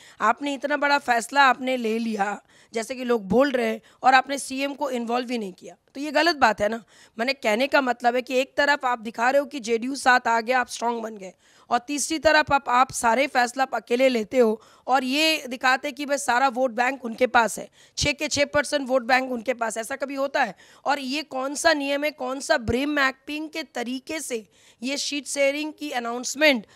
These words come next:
होने से पहले जो बताया जा रहा है कि पाँच के पाँच सीट चिराग पासवान की पार्टी को मिला, भाई कौन सा ऐसा, मैंने, I don't know कि, कि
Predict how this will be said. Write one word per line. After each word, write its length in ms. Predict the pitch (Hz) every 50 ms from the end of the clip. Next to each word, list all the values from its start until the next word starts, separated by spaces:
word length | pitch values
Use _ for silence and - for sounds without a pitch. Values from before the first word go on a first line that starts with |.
| _ _ _ -
होने 220 | 240 254 269 277
से 160 | - - 294
पहले 340 | 277 - 233 226 226 254 277
जो 160 | 247 240 277
बताया 440 | 226 185 214 202 - 208 214 220 240
जा 220 | 254 247 269 262 262
रहा 80 | 269
है 60 | 269
कि 140 | 262 - 285
पाँच 340 | 240 - - 226 233 240 -
के 140 | - - 254
पाँच 320 | - - 233 233 233 226
सीट 280 | - - 262 262 214 - _ _ _ _ -
चिराग 260 | - 269 262 254 254 -
पासवान 380 | 254 233 233 - - 254 254 254
की 140 | 240 - 254
पार्टी 320 | 214 233 226 214 202 269
को 140 | 240 - 262
मिला, 220 | 254 247 240 240
भाई 400 | 233 - - - _ - 262 302
कौन 320 | 302 302 - 285 285 311 320
सा 200 | - - 349 330
ऐसा, 380 | 302 285 277 - 320 320 330 320 330
मैंने, 320 | 285 285 277 269 262 269
I 40 | 254
don't 200 | 320 320 285 285
know 220 | 302 339 349 277
कि, 140 | 339 349 339 339 _ - - _ _ _
कि 80 | -